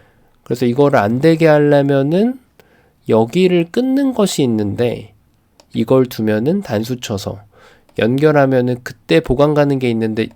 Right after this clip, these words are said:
여전히 이게 지금 이렇게 해서 장문으로 잡히는 것 같거든요. 자, 김인찬 선수가 이걸 두면은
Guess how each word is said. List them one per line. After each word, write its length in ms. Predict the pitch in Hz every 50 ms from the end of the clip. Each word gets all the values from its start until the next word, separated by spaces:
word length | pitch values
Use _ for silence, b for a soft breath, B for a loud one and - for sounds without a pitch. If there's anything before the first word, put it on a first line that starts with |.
| -
여전히 500 | 135 120 127 127 - 190 196 202 202 170
이게 160 | 139 143 151
지금 320 | 139 - - 135 139 131 120
이렇게 300 | 120 131 127 - - 143
해서 120 | 135 135
장문으로 680 | - - - 127 135 156 185 202 208 202 202 190 180 160
잡히는 420 | 131 117 101 - - 151 147 143
것 80 | 135 120
같거든요. 520 | 104 101 - 101 98 104 95 101 127 190 - B B B B B B B B
자, 120 | - - 123
김인찬 420 | - - 156 180 196 - 196 190
선수가 300 | 185 185 175 180 175 147
이걸 320 | 127 120 127 180 185 185 180
두면은 560 | - - - - 127 139 175 180 139 98